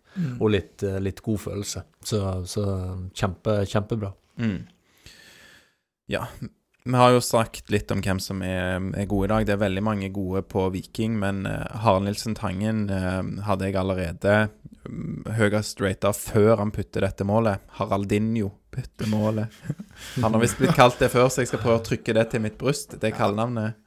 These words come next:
Speaker 1: Ja, for jeg ga han litt kritikk, eh, forrige kamp for, på skuddfoten, og så var det en, ehm,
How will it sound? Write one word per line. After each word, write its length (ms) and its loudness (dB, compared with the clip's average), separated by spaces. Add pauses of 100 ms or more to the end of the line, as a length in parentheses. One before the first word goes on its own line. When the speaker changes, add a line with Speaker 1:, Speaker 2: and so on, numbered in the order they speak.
Speaker 1:
Ja, 120 6
for 160 4
jeg 120 4
ga 280 8
han 100 2
litt 260 0
kritikk, 720 -2
eh, 440 2
forrige 480 0
kamp 460 -4
for, 240 -2
på 160 -6
skuddfoten, 640 -2
og 80 2
så 120 -4
var 160 6
det 100 2
en, 200 0
ehm, 640 -2